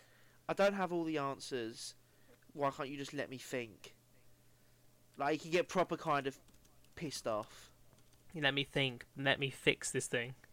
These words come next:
Speaker 1: "Let me fix this thing." And as he's, like, fiddling around, maybe she snatches it off him and says, "You says this can take me home, right? I
Speaker 2: Mm.
Speaker 1: just want to get home."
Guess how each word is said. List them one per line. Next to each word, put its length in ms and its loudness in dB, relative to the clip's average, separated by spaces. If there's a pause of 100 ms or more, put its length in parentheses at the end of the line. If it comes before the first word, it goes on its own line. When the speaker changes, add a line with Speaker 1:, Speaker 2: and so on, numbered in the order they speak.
(1080)
Speaker 1:
"Let 100 0
me 80 2
fix 280 -2
this 160 -4
thing." 320 -6 (520)
And 120 0
as 120 2
he's, 180 -4
like, 220 2
fiddling 320 -6
around, 560 -4 (380)
maybe 240 2
she 180 -2
snatches 540 -2
it 80 2
off 180 0
him 260 -4
and 100 -6
says, 220 -2
"You 120 -2
says 260 -2
this 160 -8
can 120 -14
take 220 -6
me 100 -12
home, 360 -6 (140)
right? 280 0 (280)
I 80 -6
Speaker 2:
Mm. 80 -10
Speaker 1:
just 260 -2
want 200 -2
to 60 -10
get 220 -2
home." 440 -8